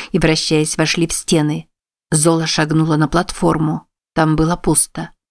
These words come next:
Но вряд ли это надолго. На магнитных рельсах стояли три мерцающих белых челнока. Они подбежали к тому, что был ближе. Зола пропустила всех вперёд, прикрывая друзей на случай, если кто-нибудь вдруг появится и нужно будет использовать чары.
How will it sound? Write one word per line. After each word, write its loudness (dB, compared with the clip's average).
Но 4
вряд -2
ли 2
это 0
надолго. 0
На 4
магнитных 0
рельсах 0
стояли 0
три 0
мерцающих 0
белых 0
челнока. 0
Они 4
подбежали 0
к -10
тому, 2
что 0
был 2
ближе. 0
Зола 2
пропустила 0
всех 0
вперёд, 0
прикрывая 2
друзей 2
на 2
случай, 0
если 2
кто-нибудь 2
вдруг -2
появится 0
и 2
нужно 2
будет 0
использовать 0
чары. 0